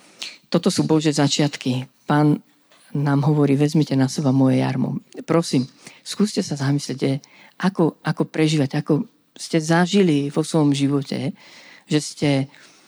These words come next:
spoznali, že to, čo robíte, robíte spolu s Pánom v tej službe. Spolu s ním. Napríklad v modlitbách ste zažili: „Fú, toto už nebola moja modlitba. A modlil som sa s Pánom.“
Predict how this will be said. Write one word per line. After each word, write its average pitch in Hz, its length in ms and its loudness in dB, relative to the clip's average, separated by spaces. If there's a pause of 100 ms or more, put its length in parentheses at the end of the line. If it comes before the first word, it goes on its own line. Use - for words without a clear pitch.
(560)
spoznali, 175 500 0
že 156 140 -4
to, 175 100 -2
čo 175 160 0
robíte, 175 300 2
robíte 170 340 0
spolu 180 300 -2
s - 100 -8
Pánom 131 640 -2 (480)
v - 80 -16
tej 135 160 0
službe. 135 480 -4 (1300)
Spolu 170 400 0
s - 240 -6
ním. 151 320 4
Napríklad 160 640 -2
v 143 240 -6
modlitbách 160 640 2 (400)
ste - 160 -4
zažili: 156 400 2
„Fú, 175 240 -4
toto 175 240 -2
už 160 160 0
nebola 190 320 4
moja 139 160 4
modlitba. 123 640 -2 (800)
A - 80 -20
modlil 165 240 2
som 151 160 0
sa - 80 -12
s - 160 -14
Pánom.“ 131 400 -2